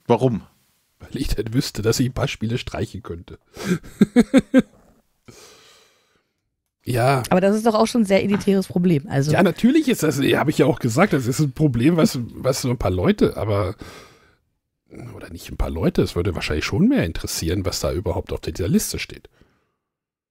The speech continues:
Speaker 1: Ja, aber solange du, wie beim D S P, nicht selber abstimmst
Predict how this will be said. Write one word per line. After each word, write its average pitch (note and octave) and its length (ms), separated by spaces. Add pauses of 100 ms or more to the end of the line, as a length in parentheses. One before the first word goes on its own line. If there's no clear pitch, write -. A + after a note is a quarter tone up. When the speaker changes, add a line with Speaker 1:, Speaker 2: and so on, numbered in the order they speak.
(1400)
Speaker 1:
Ja, A#2 220
aber C#3 220
solange C3 400
du, C#3+ 320 (560)
wie A#2+ 460
beim G#2+ 220
D A2+ 100
S A2 180
P, E3 280
nicht E3 180
selber C3 420
abstimmst - 880